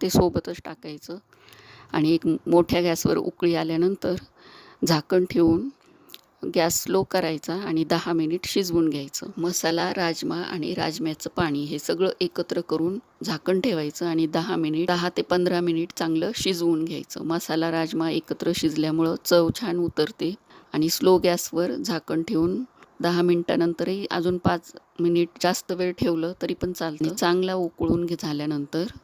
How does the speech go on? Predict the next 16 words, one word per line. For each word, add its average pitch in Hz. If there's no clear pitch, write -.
गॅस 156
बंद 185
करायचा. 175
तयार 165
आहे 156
आपला 214
राजमा 160
मसाला. 175
गॅस 165
बंद 180
केल्यानंतर 160
ग्रेव्ही 165
एकदम 170
घट्ट 190
होऊन 165
जाते 151